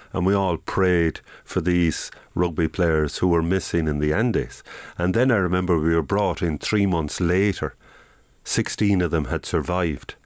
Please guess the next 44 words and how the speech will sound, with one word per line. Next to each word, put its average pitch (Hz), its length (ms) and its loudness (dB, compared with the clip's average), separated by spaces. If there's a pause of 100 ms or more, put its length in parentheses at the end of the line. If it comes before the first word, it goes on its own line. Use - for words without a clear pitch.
(480)
And, 78 480 -2 (420)
um, 78 400 0
so - 160 -6
that's - 360 -6
what - 140 -4
the 92 100 -4
film 87 320 0
was 76 160 0
about. 95 400 -2 (360)
But - 180 -4
Nando 117 320 2
Parrado, 95 500 0
who 85 100 4
was 85 180 2
one 98 160 2
of 87 100 0
the 85 120 0
two, 87 400 0
uh, 92 100 0
Roberto 95 480 -2
Canisa 90 560 0
was 76 160 0
the 87 140 2
other. 78 260 0 (440)
They 104 140 2
were 101 120 2
the 92 120 0
two 87 260 0
who 87 120 2
trekked - 280 -4
for 92 140 -2
ten 87 320 -2
days. 80 440 2
Like, 87 240 -2 (460)
uh, 98 180 0
adventurers 120 680 2
would 98 140 0
tell 98 180 0
you, 85 120 0
"No, 95 160 2
you 90 140 2
couldn't 95 340 0
do 82 200 2
it." - 140 -6